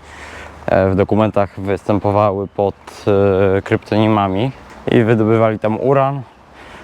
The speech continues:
W Czkalowsku, Czkalowsk, tak się chyba miejscowość nazywa, był reaktor jądrowy, więc jakby, no,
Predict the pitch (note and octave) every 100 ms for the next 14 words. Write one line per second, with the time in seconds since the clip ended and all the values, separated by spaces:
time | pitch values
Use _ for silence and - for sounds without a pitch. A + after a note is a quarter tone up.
0 | - - F2+ G#2+ G#2 G2 E2+ - - -
1 | - - B2 A#2 B2 A#2 - - - -
2 | - - - C3+ B2 A2+ - - - -
3 | B2 F2+ - - - G#2 F2+ G2 F#2+ F#2+
4 | F#2 - F#2 G2+ F#2 F#2+ F#2+ - - -
5 | - A2 A2+ A2+ A#2 A2+ - G#2+ G#2+ G#2+
6 | A2+ A2+ C#3+ C3 - - - - - -
7 | - A2 G2 A#2+ A2+ G#2 B2+ B2+ C3+